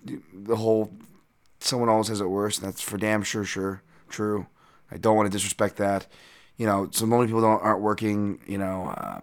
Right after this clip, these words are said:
I, um, I'm grateful to be working. I'm grateful for the opportunities I get. So, like, for those reasons alone, I feel awful. Even complaining, even though,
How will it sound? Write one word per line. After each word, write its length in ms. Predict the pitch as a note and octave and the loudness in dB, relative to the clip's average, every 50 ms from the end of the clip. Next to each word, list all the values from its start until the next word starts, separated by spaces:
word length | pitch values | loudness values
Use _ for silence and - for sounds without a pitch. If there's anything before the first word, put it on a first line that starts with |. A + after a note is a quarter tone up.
| - | -12
I, 520 | - - - F#2 F#2 F#2 F2+ F2 E2+ E2 - - | -10 -8 -8 -6 -6 -8 -8 -10 -12 -14 -14 -12
um, 380 | - - - - - C2+ - - _ _ - - - - | -12 -10 -10 -10 -12 -14 -16 -20 _ _ -14 -14 -14 -12
I'm 80 | C2+ | -12
grateful 320 | - - A2+ A#2 G#2 A2 G#2+ | -4 0 0 0 0 0 0
to 40 | |
be 60 | A2 A2+ | 0 2
working. 300 | G#2+ G#2 G2+ - G#2 G2+ | 2 2 0 0 -2 -2
I'm 60 | F#2+ | 0
grateful 240 | G#2 G#2+ G#2 - A2+ | 0 0 0 2 2
for 40 | A2+ | 4
the 40 | G#2+ | 4
opportunities 480 | G2 - G2+ - A2 G#2 G2+ G2+ F#2+ | 4 2 -2 -4 -2 -2 0 0 0
I 80 | G2 F#2 | -2 -2
get. 260 | F2+ F#2+ G2 F2+ - - - - - - - - - - - - - - _ _ _ - _ _ _ _ _ _ _ _ _ - | -2 -2 -2 -4 -6 -10 -16 -20 -20 -20 -20 -20 -20 -20 -20 -20 -20 -20 _ _ _ -20 _ _ _ _ _ _ _ _ _ -6
So, 340 | - - - B2+ A#2+ A#2 A2 | -2 4 6 8 8 10 8
like, 200 | A2 A2 G#2+ - | 6 4 4 2
for 120 | A2 A2+ | 4 4
those 180 | C#3 E3+ D#3 D3+ | 6 6 6 6
reasons 220 | D3+ C#3 B2+ A2+ | 4 4 2 2
alone, 360 | G#2 G#2 A2 A2+ A2 G#2+ F#2+ | 2 4 4 4 4 2 0
I 60 | F2+ | -2
feel 140 | F#2 - - | -4 -6 -6
awful. 360 | - F#2+ G2+ G2 - E2 D2+ - - - - - _ - - _ _ _ _ _ _ _ _ _ _ _ _ - - - - | -4 -4 -4 -4 -4 -8 -12 -14 -18 -20 -20 -20 _ -20 -20 _ _ _ _ _ _ _ _ _ _ _ _ -14 -10 -4 0
Even 260 | B2+ B2 A2 A#2 G2+ | 0 2 2 2 0
complaining, 480 | G#2+ F#2+ E2 G#2+ A2+ A2 G#2+ G2+ F#2+ | 0 -2 -2 2 2 4 4 4 2
even 240 | F#2+ G2+ G2 F#2 G2 | 2 0 0 0 0
though, 380 | F#2+ F#2+ F#2 F2+ F2 F2 D#2+ | 0 0 0 -2 -4 -4 -6